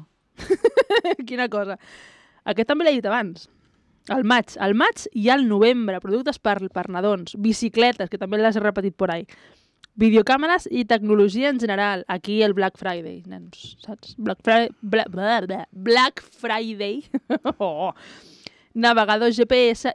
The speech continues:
i aquí ja parlem de xitxa, joguines. Vale? Abans de les, de l'època, eh? Pues això, joguines. Al novembre. I al desembre, bicicletes un altre cop. Això que, les bicis tenen molt de, molt pico, eh?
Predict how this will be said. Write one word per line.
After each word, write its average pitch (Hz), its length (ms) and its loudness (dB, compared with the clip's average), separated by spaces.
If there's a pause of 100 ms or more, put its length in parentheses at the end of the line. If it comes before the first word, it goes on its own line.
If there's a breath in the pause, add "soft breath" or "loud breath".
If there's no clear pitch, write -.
i 269 240 0
aquí 233 320 -2
ja 208 160 0
parlem 175 320 -8
de 233 80 0
xitxa, 226 380 0 (100)
joguines. 202 960 -4 (680)
Vale? 185 360 -6 (840)
Abans 202 320 4
de 202 80 4
les, 196 240 0 (160)
de 180 140 -4
l'època, 202 420 -2 (160)
eh? 190 160 -2 (320)
Pues 180 160 -10
això, 151 220 -10 (100)
joguines. 175 480 -2 (580 loud breath)
Al 196 220 4
novembre. 185 400 2
I 269 160 4
al 285 160 4
desembre, 240 560 0
bicicletes 240 720 0
un 202 80 0
altre 226 180 -2
cop. 233 220 0
Això 226 80 -6
que, 302 80 -2 (320)
les 202 160 -4
bicis 330 160 0
tenen 415 220 -4
molt 339 160 -2
de, - 20 0
molt 220 240 -6
pico, 269 320 -4
eh? - 80 -12